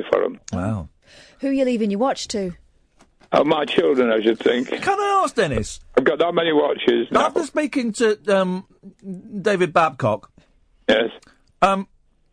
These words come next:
Speaker 2: and you, you keep getting stuff and no one's charging you.
Speaker 1: Yes.
Speaker 2: Are you a ghost?
Speaker 1: No, I'm not.
Speaker 2: Maybe you died, like, ten years ago and
Speaker 1: I shouldn't
Speaker 2: you and I don't know.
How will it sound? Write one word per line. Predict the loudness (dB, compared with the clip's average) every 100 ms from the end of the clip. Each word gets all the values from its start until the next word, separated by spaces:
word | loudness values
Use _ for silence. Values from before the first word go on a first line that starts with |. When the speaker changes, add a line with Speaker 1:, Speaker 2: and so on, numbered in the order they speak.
| 0
Speaker 2:
and | 0
you, | 0 -4 _ -4
you | -2 -2 _ -6
keep | -6 -2
getting | -4 -4
stuff | -2 -2 -2
and | -8 -4
no | -4
one's | -2 -4
charging | -2 -2 -2 -6
you. | -8 -10 _ _ _ 0
Speaker 1:
Yes. | 0 0 -6 -20 -20 _ _ _ _ -20 _
Speaker 2:
Are | 2
you | 4 4
a | 4
ghost? | 2 0 -2 -6 -14 -20 _ _ -10 -10 -12 -4
Speaker 1:
No, | 2 4 4
I'm | 2 4
not. | 4 2 2
Speaker 2:
Maybe | 0 2 2
you | 2 2
died, | 0 2 0 0
like, | -2 0
ten | -2 0
years | -2 -2 -2
ago | 0 2 2 0
and | -2 -4 -10 _ -2
Speaker 1:
I | 0
shouldn't | 2 2
Speaker 2:
you | 2
and | 0
I | 0 0
don't | 0 -2 0
know. | 2 2 0 -4